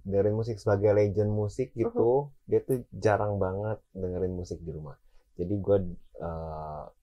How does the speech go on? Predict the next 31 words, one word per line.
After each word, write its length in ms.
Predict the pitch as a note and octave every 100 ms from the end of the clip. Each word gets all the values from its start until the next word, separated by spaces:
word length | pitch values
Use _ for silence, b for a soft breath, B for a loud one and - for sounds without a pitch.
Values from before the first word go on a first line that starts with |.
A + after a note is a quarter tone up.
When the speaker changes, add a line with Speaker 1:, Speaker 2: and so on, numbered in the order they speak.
| _
Speaker 1:
dengerin 400 | - F2+ F2 F2
musik, 240 | F2 F2 E2+ -
tahu 300 | F#2 G2 G2+
musik 300 | F2+ F2+ F#2 -
yang 160 | F2+ E2
enak 220 | F#2 F#2+
itu 140 | F#2 G#2+
dari 300 | A2 F#2+ F#2+ _ _
kedua 240 | - F#2+ F#2
kakak 300 | F#2 F2+ F2+
gua. 240 | F2+ E2 - _ _ -
Speaker 2:
Ah, 100 | D4+ F4+ G4 G4 F#4 D4
Speaker 1:
Gitu. 140 | -
Speaker 2:
oke. 380 | E3+ - - E3 D3+ C#3+ C#3+ - - - -
Ini 140 | G4
Speaker 1:
Dari 200 | F3 -
kedua 260 | - F#3+ G#4
Speaker 2:
unik 160 | D#4+ F3+
Speaker 1:
kakak 80 |
Speaker 2:
ya 80 | D#3+
Speaker 1:
gua. 80 | E3
Speaker 2:
justru 260 | - - E3
Speaker 1:
Iya, 140 | B2 A#2+
Speaker 2:
ya. 80 |
Speaker 1:
unik 200 | C#3 D#3+
banget. 280 | F3 G3 F#3
Dia 160 | D3 E3+
tuh 160 | F3 F#3
kan 140 | G3+
unik 360 | F#3+ C3 D#3 D3+
banget. 300 | A#2 B2+ B2+